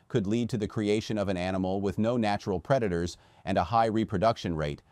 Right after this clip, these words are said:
causing irreversible damage to the ecosystem. In my opinion, this poses one of the most probable threats of extinction. Transhumanism. In modern times, human biological evolution has slowed down because we adapt to our environment through technology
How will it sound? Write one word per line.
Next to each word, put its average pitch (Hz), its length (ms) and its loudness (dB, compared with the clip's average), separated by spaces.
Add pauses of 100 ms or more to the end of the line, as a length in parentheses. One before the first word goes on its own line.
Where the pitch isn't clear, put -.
(160)
causing 110 340 4
irreversible 113 640 0
damage 90 460 -2
to 110 100 0
the 95 240 0
ecosystem. - 540 -6 (400)
In 110 100 0
my 123 140 4
opinion, 120 400 -2
this 127 180 -4
poses 113 420 -2
one 110 140 0
of 104 80 -2
the 101 80 -2
most 101 260 -4
probable 101 380 2
threats 90 340 0
of 85 80 -4
extinction. - 540 -2 (500)
Transhumanism. 147 1000 6 (420)
In 131 140 8
modern 185 320 8
times, 131 340 4
human 196 300 4
biological 135 640 6
evolution 117 480 4
has 110 180 4
slowed 131 320 6
down 131 320 6
because 107 300 4
we 117 100 4
adapt 120 380 6
to 131 80 6
our 117 120 10
environment 110 480 6
through 117 200 2
technology 110 680 4